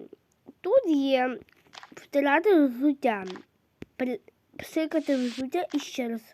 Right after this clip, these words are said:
втирати. Одяг.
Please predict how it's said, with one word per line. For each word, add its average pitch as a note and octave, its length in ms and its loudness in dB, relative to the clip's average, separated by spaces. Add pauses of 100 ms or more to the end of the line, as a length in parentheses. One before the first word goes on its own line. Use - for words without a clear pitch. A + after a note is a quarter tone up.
(880)
втирати. A3+ 840 -6 (1400)
Одяг. A#3+ 720 4